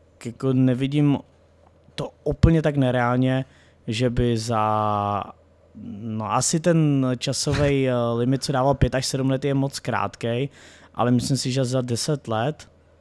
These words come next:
eh, neříkám, že by to měla být jako top liga, ale pokud, eh,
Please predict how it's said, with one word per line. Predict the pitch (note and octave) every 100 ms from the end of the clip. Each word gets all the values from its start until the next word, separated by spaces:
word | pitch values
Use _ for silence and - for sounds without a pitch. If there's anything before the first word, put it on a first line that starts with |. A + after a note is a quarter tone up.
| _ _ _ _ -
eh, | - A2+ A#2
neříkám, | C3 C#3 C#3+ B2+
že | C3+
by | C3
to | C3
měla | B2+ A#2
být | A#2+ A#2+
jako | A#2+ B2+ - -
top | B2 - C3+
liga, | B2 A2+ G#2+ G#2 D3 - - _ _ -
ale | B2 C3
pokud, | C3 C3 - C3+ B2+ -
eh, | B2+ B2 A#2+ A2+